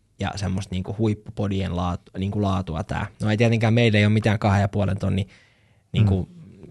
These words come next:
Speaker 1: tämmösiä, sanotaan peilittömiä tai mirrorless cameras. Ei ole semmosia
Speaker 2: Mirrorless.
Speaker 1: niinku, että, et niinku, ja nyt yksi satana kamera on rikkikin.
Speaker 2: <laughs>
Speaker 1: Vittu se on.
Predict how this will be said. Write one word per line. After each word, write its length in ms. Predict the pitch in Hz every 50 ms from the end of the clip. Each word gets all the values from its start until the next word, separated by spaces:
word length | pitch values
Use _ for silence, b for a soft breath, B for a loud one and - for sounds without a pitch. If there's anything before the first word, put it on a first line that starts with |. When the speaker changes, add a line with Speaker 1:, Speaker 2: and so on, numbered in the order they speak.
| -
Speaker 1:
tämmösiä, 440 | - 95 98 92 87 - 98 92 90 90 - _ _ _ _ _ _ _ B B B B B B B B B B - -
sanotaan 340 | - - 104 98 - 110 98
peilittömiä 600 | - 110 101 95 98 90 - - - - 71 -
tai 120 | - - -
mirrorless 500 | 104 113 110 104 95 95 87 - - - -
cameras. 420 | - 98 98 92 92 - - - - _ _ _ _ _ - _ _
Ei 100 | - -
ole 60 | 92 92
semmosia 400 | - - 92 92 98 98 101 101
Speaker 2:
Mirrorless. 320 | 95 87 90 92 92 -
Speaker 1:
niinku, 140 | - - _ _ _ _ -
että, 200 | - _ - - - - -
et 80 | - -
niinku, 220 | 101 95 95 95
ja 80 | 92 95
nyt 140 | 98 98 - _ - -
yksi 220 | - 95 98 - - _ _ _
satana 260 | - 113 104 95 95 -
kamera 320 | - - 95 95 92 95
on 60 | 95
rikkikin. 400 | 101 101 95 - - - - - _ B B B B - 226
Speaker 2:
<laughs> 320 | - - - 285 - - -
Speaker 1:
Vittu 320 | 233 220 - _ _ -
se 140 | - - -
on. 840 | - - - - - - - 554 622 719 762 - - - - 190